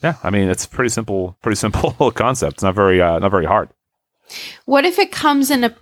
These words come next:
Speaker 2: like, the whole trilogy comes together? Can you not buy it?
Speaker 1: No.
Speaker 2: Hmm.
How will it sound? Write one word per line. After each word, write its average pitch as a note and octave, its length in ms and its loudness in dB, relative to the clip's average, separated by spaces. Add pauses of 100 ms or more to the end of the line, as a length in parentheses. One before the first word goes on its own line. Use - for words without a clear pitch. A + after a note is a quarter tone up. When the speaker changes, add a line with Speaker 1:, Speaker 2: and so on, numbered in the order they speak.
(140)
Speaker 2:
like, A#3 380 -2
the B3 140 2
whole A3+ 240 0
trilogy G#3 540 -2
comes G3+ 280 -4
together? F#3+ 420 -4
Can - 160 -6
you G3 100 -2
not F#3 200 0
buy E3+ 180 2
it? B3+ 240 2 (220)
Speaker 1:
No. C#2+ 500 -2 (800)
Speaker 2:
Hmm. G3+ 200 -4